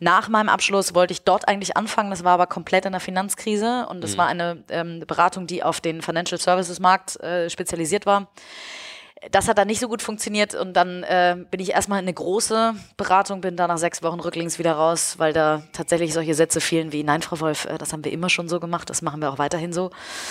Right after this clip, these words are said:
Speaker 1: Fand ich ganz furchtbar, wollte ich selber, ich wollte selber machen, wollte,
Speaker 2: Mhm.
Speaker 1: glaub ich, in dem Falle irgendwas in der Datenbank verändern und hab dann gegründet. Es war Anfang zweitausendzehn.
Speaker 2: Gerade bei diesem Satz, den man ja auch heute immer noch, äh,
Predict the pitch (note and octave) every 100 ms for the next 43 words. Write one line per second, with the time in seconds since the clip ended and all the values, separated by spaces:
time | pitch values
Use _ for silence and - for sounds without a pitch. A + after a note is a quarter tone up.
0 | - - - F3+ D#3+ F3 - F3+ E3+ D#3+
1 | D#3 D#3 D#3 C#3 F3+ F#3 - - G3+ E3
2 | F3 F#3+ D#3+ D#3 F#3 E3+ D#3 D#3 D#3 D#3
3 | D3 - D3+ D3+ D3+ D#3+ C#3+ C#3+ C#3+ -
4 | C#3+ C#3 D3+ C#3+ C3 - - C#3 C#3+ -
5 | - - - _ A3 G#3+ D#3+ E3+ G#3+ G3+
6 | D3 C3 - C#3 - F3+ G#3+ G#3 F#3 F3
7 | F#3+ G3+ B2+ B2+ _ _ _ _ _ _
8 | _ - A2 A#2+ A#2 G#2+ G2+ F#2+ F#2 F#2+
9 | - F#2 F2 F2 F2 F2 F2+ F#2 F2+ D#2+
10 | F#2 F2 E2 - - - F2+